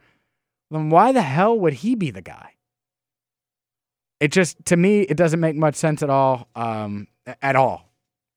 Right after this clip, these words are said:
And my, Anthony DeSclafani gets a loss on, on Friday. Saturday, Michael Lorenzen picks up a win. Raisel Iglesias gets his thirtieth save of the year. But this team is just,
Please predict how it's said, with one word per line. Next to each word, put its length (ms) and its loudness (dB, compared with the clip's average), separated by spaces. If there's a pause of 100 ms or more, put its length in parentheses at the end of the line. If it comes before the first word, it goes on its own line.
(300)
And 420 -2 (380)
my, 180 2
Anthony 460 2
DeSclafani 840 2
gets 220 0
a 40 2
loss 360 2
on, 220 -2
on 160 -2
Friday. 480 -2 (880)
Saturday, 420 4
Michael 300 0
Lorenzen 400 0
picks 180 -6
up 160 -4
a 60 -6
win. 280 -6
Raisel 400 0
Iglesias 460 -4
gets 220 -8
his 100 -8
thirtieth 400 -4
save 300 -8
of 80 -12
the 100 -12
year. 260 -12 (920)
But 240 -4 (1120)
this 240 -6
team 420 -4
is 140 -4
just, 460 -8